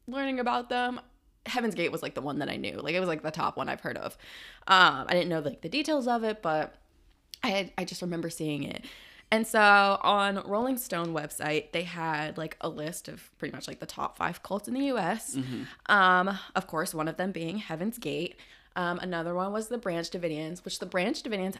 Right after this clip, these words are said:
Speaker 1: I, if you're gonna keep listening to the podcast, I recommend that one next because
Speaker 2: Okay.
Speaker 1: that one is wild. And, like, it's, it was, it basically what makes it so famous is it ended up being, like, a standoff. So this happened in Waco, Texas.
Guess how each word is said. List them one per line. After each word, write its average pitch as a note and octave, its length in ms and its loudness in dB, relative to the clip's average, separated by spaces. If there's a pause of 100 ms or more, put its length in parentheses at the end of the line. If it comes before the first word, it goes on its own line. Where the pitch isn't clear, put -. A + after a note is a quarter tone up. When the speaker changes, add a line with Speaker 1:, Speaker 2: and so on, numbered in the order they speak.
(120)
Speaker 1:
I, C#4 460 2 (280)
if G3 220 -6
you're G#3 160 0
gonna G#3+ 220 -2
keep - 280 -10
listening E3+ 320 -4
to - 80 -10
the - 60 -16
podcast, G3 640 -6 (640)
I F3+ 100 4
recommend F#3 360 0
that D#3+ 140 2
one D#3+ 140 -4
next - 420 -6
because F3 280 -6
Speaker 2:
Okay. B2+ 160 -2
Speaker 1:
that E3+ 220 0
one B3+ 240 -4 (100)
is F#3 360 -4 (300)
wild. F3+ 1040 4 (300)
And, G3+ 180 0
like, F#3+ 300 2
it's, G3 260 -4 (340)
it G3 180 4
was, G3 160 0
it G#3+ 220 -2
basically B3 480 2
what F#3 160 4
makes F3 260 -2
it - 120 -8
so F3 160 -2
famous D#3 380 -6
is F3 120 -8
it F3 160 -2
ended B3+ 260 2
up - 80 -20
being, F#3 160 0
like, D#3+ 200 -2
a D#3+ 40 -4
standoff. E3+ 760 -2
So - 120 -6
this F#3+ 180 -6
happened F#3 300 -4
in D#3+ 100 -2
Waco, D#3 240 -4
Texas. E3+ 560 -10